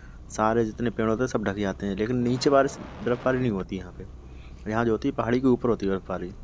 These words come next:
जो यहाँ से लगभग बीस किलोमीटर दूर था, हम लोग वहीं जा रहे थे। अब तक तो हम लोग यहीं टहल रहे थे महल चौरी में ही। पिछली वीडियो में मैंने बताया था कि उस समय कल ज़्यादा तेज़ बारिश हो रही थी तो हम लोग ऊपर नहीं जा पाए थे, जहाँ बर्फबारी हो रही थी। हम लोग यहीं महल चौरी में घूम रहे थे,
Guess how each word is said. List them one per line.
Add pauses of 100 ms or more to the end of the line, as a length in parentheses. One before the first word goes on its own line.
जो
यहाँ
से
लगभग
बीस
किलोमीटर
दूर
था, (500)
हम
लोग
वहीं
जा
रहे
थे। (840)
अब
तक
तो
हम
लोग
यहीं (120)
टहल
रहे
थे (460)
महल
चौरी
में
ही। (340)
पिछली
वीडियो
में
मैंने
बताया
था (600)
कि
उस
समय (140)
कल
ज़्यादा
तेज़
बारिश
हो
रही
थी (260)
तो
हम
लोग
ऊपर
नहीं
जा
पाए
थे,
जहाँ
बर्फबारी
हो
रही
थी।
हम
लोग
यहीं
महल
चौरी
में
घूम
रहे
थे,